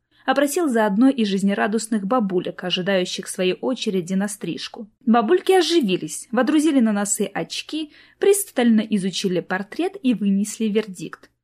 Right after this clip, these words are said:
«Не видали, сынок? Кто ж такая?» «Хотел бы я знать», проворчал хмурый Носов, забирая портрет.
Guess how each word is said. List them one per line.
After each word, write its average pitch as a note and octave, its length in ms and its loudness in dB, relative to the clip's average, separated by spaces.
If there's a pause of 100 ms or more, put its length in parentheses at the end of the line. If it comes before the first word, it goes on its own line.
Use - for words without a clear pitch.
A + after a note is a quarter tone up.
(260)
«Не F4 200 -4
видали, D#4+ 540 2
сынок? G#3+ 600 -2 (140)
Кто - 200 -2
ж - 140 0
такая?» G#4 640 0 (200)
«Хотел G#3+ 540 2
бы G#3 140 4
я G#3 100 4
знать», F#3 540 -2 (260)
проворчал F#3+ 580 -2
хмурый G#3 360 2
Носов, A3 460 -2 (220)
забирая F#3 460 0
портрет. G#3 560 -4